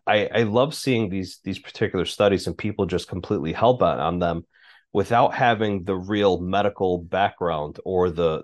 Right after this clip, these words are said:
the, the experience to look at these studies and really pick through them, really critique them objectively to say, "This is good information to have," <clears throat> or, "This is not good information to have." So that's the reason I wanted to bring it up and,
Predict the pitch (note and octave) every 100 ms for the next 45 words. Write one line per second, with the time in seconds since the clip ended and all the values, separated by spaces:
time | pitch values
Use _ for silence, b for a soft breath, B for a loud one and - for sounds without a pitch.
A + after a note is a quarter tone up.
0 | G2+ F2+ E2+ D#2+ F2 F2+ E2+ - - A#2
1 | A2 G2 F2 - G2 A#2+ A#2 F2+ E2 -
2 | E2 E2 E2 E2 - _ _ _ _ _
3 | - G#2 G2+ G#2+ G#2 F2 - - C3 -
4 | - D3 A#2+ D2+ B1 - _ F2+ G#2+ G#2
5 | - G2 - C3+ C3+ F2 E2+ E2+ E2 E2+
6 | A2 A2+ - E2+ D#2+ - - F#2+ F2+ E2
7 | - _ _ _ F2+ E2+ A#2+ C3+ A2 -
8 | A2+ A2 A2+ G#2+ G2+ G2 F2+ D#2 F#2+ G2+
9 | G#2 - - - - F3 C3+ G#2 G2 E2+
10 | - E2+ G2 G2 F2+ D#2 D#2 D2+ C#2+ -
11 | - G2 A1+ - _ _ _ _ _ _
12 | _ _ _ _ - G#2 F2+ G#2 A#2 -
13 | A#2 G#2+ G2 F#2 F#2+ F2 E2 F#2 E2+ E2
14 | G2+ - - D#2 D#2